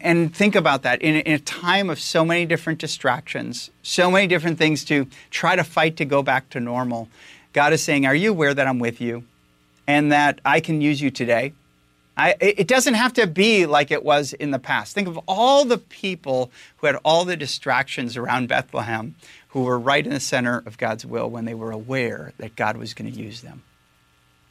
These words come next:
Someone living in the center of God's will is aware. They're aware of God. They're aware of their, the calling he has on our lives, and they're aware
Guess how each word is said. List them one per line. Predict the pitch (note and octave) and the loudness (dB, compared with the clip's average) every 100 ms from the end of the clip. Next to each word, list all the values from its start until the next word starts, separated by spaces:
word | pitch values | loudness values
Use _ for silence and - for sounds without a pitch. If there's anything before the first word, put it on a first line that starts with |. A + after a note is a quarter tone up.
| _ _ _ _ _ _ _ | _ _ _ _ _ _ _
Someone | - - E3 F3+ | -6 0 2 2
living | F3 E3+ | 2 2
in | D#3 | 2
the | C#3 | 2
center | C#3 B2+ | 0 0
of | B2 | 0
God's | A#2+ A2+ - | -2 -6 -6
will | A#2 A2+ | -10 -10
is | B2 A#2+ | -12 -12
aware. | G#2+ A#2 - C3+ B2 _ _ - | -12 -10 -12 -12 -18 _ _ -14
They're | C3 | -8
aware | B2 C#3 D#3+ G#3+ | 0 4 6 6
of | A3 D3+ | 2 -2
God. | A#2+ - C#3 - _ _ _ _ - | -8 -8 -12 -16 _ _ _ _ 0
They're | C3 | 0
aware | A#2 B2 E3+ F#3+ | 2 4 4 6
of | F#3+ D3+ | 4 0
their, | D3+ C#3 - _ - | -2 -2 -8 _ -6
the | B2+ | -6
calling | - - F3 F#3+ F#3+ | -4 2 4 4 0
he | D#3+ | 0
has | D#3+ C#3 D3 C#3+ | 0 0 0 0
on | C3+ | -2
our | B2+ B2 | -2 -6
lives, | A2 G#2+ A2 - - - | -6 -8 -10 -14 -18 -10
and | A#2 A#2 | -6 -4
they're | A#2 | -4
aware | A2+ A#2 C3+ B2 G#2 A2+ | -4 0 2 2 -2 -8